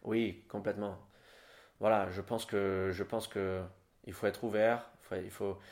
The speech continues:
il faut s'imprégner des, des bonnes choses de, de chaque pays, de chaque culture, pour pouvoir devenir la personne, euh,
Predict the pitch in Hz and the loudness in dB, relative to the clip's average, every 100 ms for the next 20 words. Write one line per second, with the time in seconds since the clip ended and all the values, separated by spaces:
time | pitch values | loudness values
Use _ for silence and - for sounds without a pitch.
0 | - - - 101 110 107 110 107 113 101 | -20 -16 -8 -2 -2 -2 -2 0 0 0
1 | 98 95 95 104 - 110 107 95 95 92 | 0 0 -2 -2 2 2 2 0 -2 -2
2 | 95 - 101 - 98 104 101 - 101 - | -4 -2 -4 -2 -2 -2 -4 -6 -6 -8
3 | 104 - 110 - - - - 98 98 101 | -8 -4 -4 -6 -18 -20 -14 -10 -6 0
4 | 101 104 101 95 98 107 95 92 98 - | 2 2 0 -2 0 0 0 -2 -6 -2
5 | 101 104 95 92 | -2 -2 -4 -6